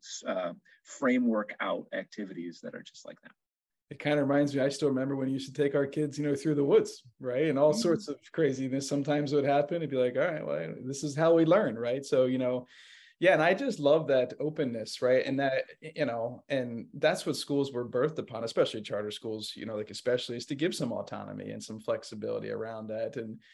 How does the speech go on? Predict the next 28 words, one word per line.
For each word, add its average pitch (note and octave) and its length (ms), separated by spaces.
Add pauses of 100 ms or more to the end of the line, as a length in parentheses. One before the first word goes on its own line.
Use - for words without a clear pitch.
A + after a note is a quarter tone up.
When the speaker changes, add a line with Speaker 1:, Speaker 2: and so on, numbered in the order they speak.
(120)
Speaker 2:
yes, C3+ 320
the, C3+ 180
uh, B2+ 160 (180)
the C#3 180
administrator D3 520
in C#3 100
me C#3 200
is C#3 220 (920)
risks, C#3+ 560
right? C3 220
What E3 160
are F#3 40
the D#3+ 120
risks D3 360
here, B2+ 240
right? B2 180
Immediately, B2 480
but A2+ 260 (480)
you C#3+ 120
don't D#3 220
want D3 220
to C3 500 (160)
diminish C#3 840 (760)
the C3 100
creativity B2 640
of G#2+ 140
your F2+ 100
people. G#2 440